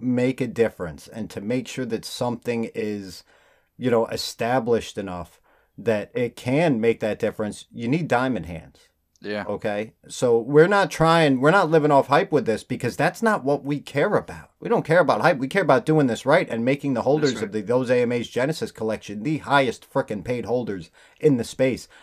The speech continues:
Speaker 1: and it
Speaker 3: That's
Speaker 1: will
Speaker 3: right. I, I
Speaker 1: happen.
Speaker 3: build businesses out here in the real world. That's what I do. I, I mean, that's what I do. If anyone would even kinda know what's going on with me.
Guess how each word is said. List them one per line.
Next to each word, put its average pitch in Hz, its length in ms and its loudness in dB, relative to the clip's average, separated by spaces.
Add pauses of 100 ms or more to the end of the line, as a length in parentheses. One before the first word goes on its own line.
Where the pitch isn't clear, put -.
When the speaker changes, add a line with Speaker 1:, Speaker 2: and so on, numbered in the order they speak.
Speaker 1:
and 123 200 0
it 151 180 4
Speaker 3:
That's - 160 -2
Speaker 1:
will 254 80 8
Speaker 3:
right. - 180 4
I, 370 140 4 (400)
I 240 120 4
Speaker 1:
happen. 180 80 -2
Speaker 3:
build 202 280 -4
businesses 185 680 -2
out 139 220 -4
here 156 200 -8
in 147 80 -8
the 139 80 -8
real 147 240 -4
world. 156 220 -2
That's 143 220 -8
what 165 80 -4
I 160 60 -2
do. 160 380 -6
I, 131 180 -4
I 135 40 -6
mean, 123 220 -6
that's 139 300 -4
what 151 200 -2
I 151 80 0
do. 165 220 -2
If 135 120 -6
anyone 147 380 -4
would 127 120 -14 (140)
even 131 400 -14
kinda 123 220 0
know 123 420 4
what's 127 360 -2
going 123 260 -4
on 160 220 0
with 123 120 -6
me. 117 200 -6